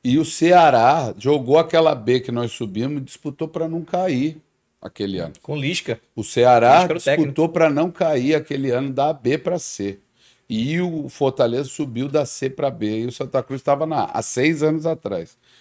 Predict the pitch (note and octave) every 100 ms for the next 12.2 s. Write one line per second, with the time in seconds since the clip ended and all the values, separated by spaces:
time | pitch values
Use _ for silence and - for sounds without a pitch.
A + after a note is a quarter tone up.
0 | _ _ - F2+ G#2 C#3 A2 C#3+ D3 C#3+
1 | G#2+ D3+ E3 D#3+ - E3+ E3+ B2 A2+ -
2 | F#2 F#2+ G#2 A2 A#2 A#2 G#2 - C3+ D#3
3 | - A2+ C3+ C3+ - B2+ A2+ - A#2+ A#2
4 | G2+ - _ _ _ _ - A2 A#2+ -
5 | A#2+ C3 A#2+ A#2 C3+ C3+ B2+ C3 B2 A#2
6 | A#2+ A2+ G#2 A#2 A#2 - G2+ - B2 A2
7 | - A#2+ A#2+ A#2 - A#2 A2+ C#3 D3 C#3
8 | C3+ - B2+ A2+ G#2 A#2 D3 - _ _
9 | _ - A#2+ - B2+ B2+ - A#2 A#2 A#2
10 | A#2+ B2+ C3 - B2+ D3+ A2 F2 - _
11 | _ _ _ - E2 F2+ F#2+ G#2+ A#2+ -
12 | A2+ F2